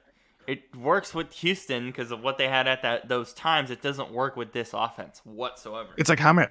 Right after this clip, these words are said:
Speaker 2: how many times did we see in Houston Deshaun Watson running for his life, extending a play, and finding D-Hop in the back of the end zone for a
Speaker 1: Mm-hmm.
Speaker 2: touchdown or
Speaker 1: Yeah.
Speaker 2: da-, somewhere down the field that would have
Speaker 1: Yeah.
Speaker 2: put a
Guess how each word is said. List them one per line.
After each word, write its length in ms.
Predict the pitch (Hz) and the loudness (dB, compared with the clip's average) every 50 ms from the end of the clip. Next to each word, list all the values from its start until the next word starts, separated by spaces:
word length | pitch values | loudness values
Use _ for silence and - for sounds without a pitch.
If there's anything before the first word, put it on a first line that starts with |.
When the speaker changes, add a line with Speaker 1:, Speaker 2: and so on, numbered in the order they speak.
| - - | 0 -6
Speaker 2:
how 220 | - - - 147 | -2 4 6 6
many 180 | 165 170 165 160 | 8 8 6 6
times 280 | - 175 151 156 147 | 6 6 6 6 6
did 80 | 135 147 | 4 2
we 120 | 139 143 143 | 2 2 2
see 180 | - - 156 | 4 2 2
in 100 | 139 135 | 2 2
Houston 440 | 120 147 151 160 151 - 131 127 123 | 2 4 6 6 4 4 0 0 0
Deshaun 360 | 127 120 - 151 131 131 127 | 2 2 4 6 6 6 8
Watson 400 | 123 127 127 131 127 - 131 123 | 10 10 10 10 10 6 2 4
running 240 | 110 120 135 143 139 | 6 6 6 6 6
for 160 | 123 131 123 | 4 4 4
his 100 | 120 120 | 4 6
life, 240 | 120 131 131 135 127 | 8 8 8 8 6
extending 320 | 117 - - 139 139 135 | 4 2 2 2 4 2
a 60 | 120 113 | 2 2
play, 240 | - - 147 147 | 4 6 8 8
and 100 | 131 110 | 8 6
finding 380 | - - - 139 139 131 127 123 | 4 6 8 8 8 8 4 2
D-Hop 360 | 113 135 139 127 131 135 135 | 2 2 4 8 8 8 8
in 60 | - | 6
the 60 | 123 113 | 2 4
back 240 | 107 139 135 135 | 6 8 8 8
of 60 | 131 127 | 6 4
the 60 | 127 | 2
end 120 | 131 139 | 4 4
zone 80 | 135 131 | 4 4
for 120 | - 131 | 6 6
a 40 | 131 | 6
Speaker 1:
Mm-hmm. 100 | 127 147 | 8 8
Speaker 2:
touchdown 320 | 151 156 - - 98 92 - | 6 6 4 0 -8 -4 0
or 100 | 110 131 | 0 4
Speaker 1:
Yeah. 160 | - - - | 4 4 4
Speaker 2:
da-, 40 | 120 | 6
somewhere 300 | - - 139 143 143 143 | 4 2 6 6 6 6
down 260 | 131 135 147 147 143 | 8 8 8 8 8
the 80 | 131 120 | 6 2
field 300 | - 151 151 147 135 113 | 4 6 6 6 6 4
that 80 | 120 | 4
would 80 | 117 120 | 4 4
have 80 | 117 | 4
Speaker 1:
Yeah. 120 | 113 110 110 | 4 2 4
Speaker 2:
put 100 | 123 131 | 6 6
a 100 | 120 110 | 6 4